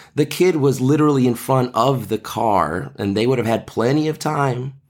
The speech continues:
to cross. But instead, they noticed that the person who had the right of way was waiting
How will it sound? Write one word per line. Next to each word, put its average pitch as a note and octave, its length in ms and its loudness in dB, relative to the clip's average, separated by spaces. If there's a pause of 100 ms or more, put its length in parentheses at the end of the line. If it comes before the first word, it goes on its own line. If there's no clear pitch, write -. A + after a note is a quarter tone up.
(340)
to A2 140 -2
cross. - 680 -4 (680)
But B2+ 100 4
instead, D3 640 2
they C3 160 4
noticed C3+ 720 2
that A2 200 -4
the A#2 80 0
person C#3+ 400 0
who C3 140 4
had A#2 180 -2
the B2+ 80 0
right G#2+ 260 0
of G2+ 140 -2
way G#2 240 2
was F#2+ 240 -4
waiting A2+ 600 0